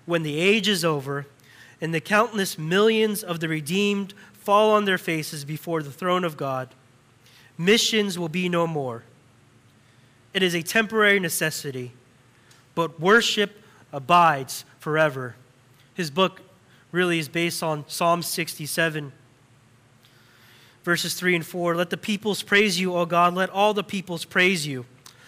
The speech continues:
Let the nations be glad and sing for joy. Millions of the redeemed will praise God. The people who reject God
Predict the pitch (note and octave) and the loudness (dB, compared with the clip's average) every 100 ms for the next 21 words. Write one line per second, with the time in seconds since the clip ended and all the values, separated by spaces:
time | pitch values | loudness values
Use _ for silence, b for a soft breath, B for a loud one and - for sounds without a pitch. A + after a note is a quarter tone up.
0 | B - E3+ F3 F3 A3+ G#3+ - A#3 A3+ | B -6 -2 0 2 4 2 2 0 0
1 | A3+ - B - F#3+ E3 E3 F3+ F#3 F#3 | -6 -10 B -10 -8 -2 4 6 6 6
2 | F#3 B - D3+ D3 - A3 G3 F#3 - | 0 B -10 -8 -6 -2 0 0 -2 -6
3 | E3 D3+ C#3 C3 B2 - _ b b D#3+ | -6 -4 -6 -6 -10 -14 _ b b 0
4 | F#3+ B3 B3+ B3 A3 - B B E3+ E3 | 4 6 4 0 -2 -8 B B -6 -4
5 | D#3+ D#3+ F#3+ G#3 F#3+ F3 - F3 E3 - | -4 -2 0 0 0 -4 0 0 0 -6
6 | B2+ A#2+ A#2 - _ _ _ _ b b | -8 -8 -10 -20 _ _ _ _ b b
7 | b b b _ _ _ _ _ - D#3 | b b b _ _ _ _ _ -6 -6
8 | - A#3+ A#3 A#3+ G3+ F#3+ F3 D3 G3+ G3+ | 0 0 2 0 2 0 0 2 2 2
9 | F3 D#3 D3 | 0 2 2